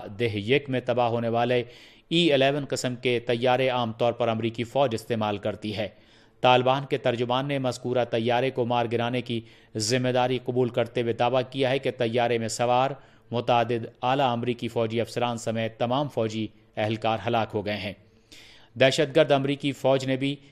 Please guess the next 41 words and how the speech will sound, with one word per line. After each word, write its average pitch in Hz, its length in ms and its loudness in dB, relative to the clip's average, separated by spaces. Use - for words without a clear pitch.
ऐलान 127 420 4
किया 139 200 2
है 139 140 2
कि 131 120 0
वो 123 140 0
अफगानिस्तान 120 680 -2
में 135 240 -2
तालिबान 127 580 2
के 135 100 4
ज़ेर 131 340 2
कब्ज़ा 123 260 2
इलाके 120 360 0
में 117 140 -4
गिरकर 120 360 -2
तबाह 113 200 2
होने 117 160 -4
वाले 113 260 -2
तैयारे 117 420 0
के 113 140 -4
बारे 110 240 -2
में 113 120 -4
मौसूला 110 460 -2
रिपोर्टों 117 440 -2
का 110 120 0
जायज़ा 110 340 0
ले 107 120 -2
रही 98 300 -2
है। 95 140 -6
दहशतगर्द 123 600 2
अमरीकी 127 380 0
फ़ौज 127 420 0
सेंटकॉम 123 640 -2
के 127 160 -2
तर्जुमान 120 460 -2
ने 127 120 -2
वाक़े 113 300 0
की 117 140 -6
मज़ीद 117 340 -4
तफसीलात 113 480 -2
बताने 107 300 -6
से 107 200 -6